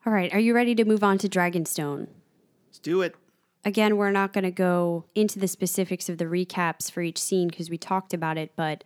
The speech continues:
Speaker 1: there's a few important things. Number one, when Jon is showing Dany the dragon glass in the cave,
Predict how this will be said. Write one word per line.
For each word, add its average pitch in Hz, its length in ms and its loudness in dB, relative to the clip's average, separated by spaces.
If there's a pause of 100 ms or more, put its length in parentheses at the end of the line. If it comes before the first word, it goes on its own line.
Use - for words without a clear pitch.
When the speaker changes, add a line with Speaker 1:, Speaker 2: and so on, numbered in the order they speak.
Speaker 1:
there's 233 200 0
a 277 80 4
few 262 200 2
important 190 460 0
things. 156 580 -4 (160)
Number 185 300 2
one, 170 500 -2 (560)
when 170 180 -4
Jon 180 280 4
is 175 100 0
showing 165 260 0
Dany 165 300 0
the 156 80 -4
dragon 160 400 -2
glass 180 320 0
in 165 80 -4
the 160 80 -6
cave, 175 480 -2